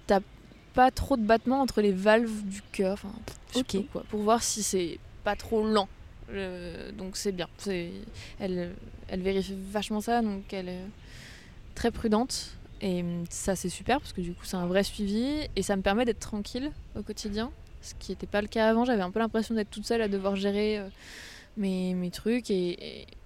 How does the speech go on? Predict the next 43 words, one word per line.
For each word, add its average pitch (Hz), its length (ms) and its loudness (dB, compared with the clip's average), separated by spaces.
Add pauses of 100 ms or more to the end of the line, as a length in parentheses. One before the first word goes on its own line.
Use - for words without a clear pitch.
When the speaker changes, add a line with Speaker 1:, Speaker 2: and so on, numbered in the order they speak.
(160)
Speaker 1:
potentiellement 226 520 4
appeler 226 240 4
quelqu'un, 220 340 4
moi, 220 240 4
quand 220 120 -2
ça 202 120 -4
va 185 140 2
pas, 277 180 0
sauf 196 380 -8
que, 190 140 -4
bah, 175 180 -4
quand 180 220 -10
on 180 260 -4
est 175 100 -4
malade, 175 360 0
on 190 80 0
se - 100 -8
rend 175 140 -4
pas 175 120 -2
forcément 180 320 -6
compte 277 140 -8
que 262 100 -6
ça 208 120 -6
va 185 100 -4
pas, 226 160 -4
donc, 202 300 -8
euh, 196 260 -8 (540)
Speaker 2:
Oui, 262 140 6
ou 214 100 2
on 190 60 0
n'ose 175 200 0
pas 180 120 -2
le 175 80 -2
dire, 196 260 0
ou 185 60 4
Speaker 1:
Ouais, 302 160 6
Speaker 2:
ce 214 40 6
Speaker 1:
aussi. 170 200 0
Speaker 2:
genre 156 60 0
de 165 60 -4
choses, 254 260 -4
quoi. 165 140 -10 (100)
Speaker 1:
Carrément. 220 380 -2